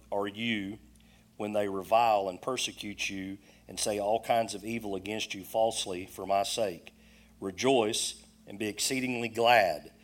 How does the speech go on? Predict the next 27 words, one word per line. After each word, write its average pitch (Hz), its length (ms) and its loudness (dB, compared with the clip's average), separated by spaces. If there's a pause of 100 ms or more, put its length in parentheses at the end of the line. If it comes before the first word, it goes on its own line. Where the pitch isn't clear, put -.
(240)
for 95 120 -10
great 117 320 0
is 107 120 -4
your 107 120 -4
reward 107 440 0
in 104 120 -8
heaven, 98 480 -2 (520)
for 101 140 -8
so 107 640 2
they 101 120 -4
persecuted 113 600 -4
the 98 60 -8
prophets 110 680 -2
who 104 60 -8
were 95 80 -6
before 107 380 -4
you." 82 260 -10 (1800)
Golly, 90 440 2
I 76 80 -4
have 85 120 -6
a - 20 -14
hard 80 180 -10
time 85 160 -6
with 85 100 -14
that 82 120 -12
scripture. - 340 -8 (540)
Lord, 120 260 -4